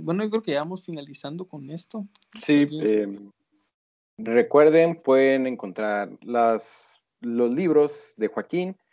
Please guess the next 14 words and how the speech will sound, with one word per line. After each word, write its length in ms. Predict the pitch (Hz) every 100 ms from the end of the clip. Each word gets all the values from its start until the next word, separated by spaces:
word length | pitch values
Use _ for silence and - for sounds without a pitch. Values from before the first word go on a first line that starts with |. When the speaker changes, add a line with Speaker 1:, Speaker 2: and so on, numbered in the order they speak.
| _ _ _
Speaker 2:
y 100 | 117
las 1000 | 107 104 98 92 92 92 90 92 90 -
canciones 520 | - 98 - 120 113
de 100 | 107 95
Carlos 500 | 117 123 127 143 -
en 120 | 104
nuestras 360 | 101 - 98 87
historias 400 | 82 107 113 104
de 60 |
Instagram. 480 | 117 165 - 175 180 -
Y 100 | 151
mis 160 | 123
datos 320 | 113 139 165 -
curiosos 640 | 120 135 143 175 170 _